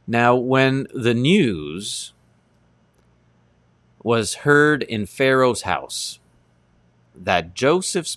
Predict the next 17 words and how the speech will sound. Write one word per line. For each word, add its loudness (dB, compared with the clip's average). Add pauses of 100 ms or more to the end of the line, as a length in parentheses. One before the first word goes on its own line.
brothers -2 (320)
had 2
come, -4 (1400)
it -2
pleased 0
Pharaoh -4 (120)
and -12
his -10
servants." -12 (380)
Like, -4
this -2
is 0
the -2
measurement 0 (280)
<clears throat> -20
in 0
which 0